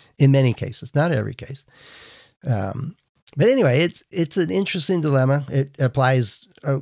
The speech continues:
broadly across engineering for sure. And I, I know it does in reliability, which the feedback mechanism in reliability is way too long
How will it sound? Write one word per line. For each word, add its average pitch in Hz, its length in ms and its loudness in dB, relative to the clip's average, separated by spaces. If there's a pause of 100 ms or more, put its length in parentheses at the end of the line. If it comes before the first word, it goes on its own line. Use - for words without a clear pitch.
(140)
broadly 135 540 4
across 117 360 0
engineering 110 540 -2
for 98 160 -8
sure. 107 320 -2
And 113 420 -4
I, 113 80 -4
I 113 40 -2
know 117 180 -2
it 110 100 -4
does 107 240 -6
in 110 140 -6
reliability, 107 760 -4 (500)
which 143 300 0 (180)
the 135 100 0
feedback 196 540 -2
mechanism 113 480 -2
in 113 80 -2
reliability 120 600 -2
is 113 160 -6
way 127 160 2
too 120 200 -2
long 113 460 0